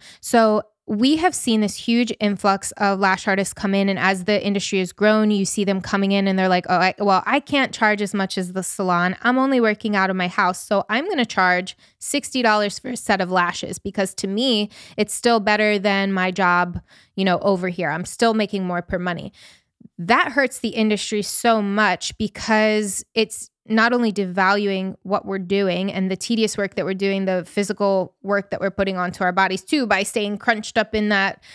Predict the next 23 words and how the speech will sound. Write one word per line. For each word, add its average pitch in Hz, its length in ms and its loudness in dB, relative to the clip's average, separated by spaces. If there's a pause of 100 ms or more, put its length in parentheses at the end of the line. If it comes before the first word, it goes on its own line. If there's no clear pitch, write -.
(220)
you 202 60 -2
know, 196 100 0
same 220 260 0
position 233 400 -2
for 214 160 0
eight 208 160 0
hours. 202 400 0
But 214 300 0
it's 214 240 -4
like, 208 360 0 (540)
what 214 380 0
that 233 240 0
says 220 320 0
to 214 120 -4
me 202 280 0
is 196 100 -4
that 190 220 -2
that 214 240 0
person 214 320 -2
doesn't 196 320 -2
value 196 400 0
their 180 280 -4
time. 269 520 0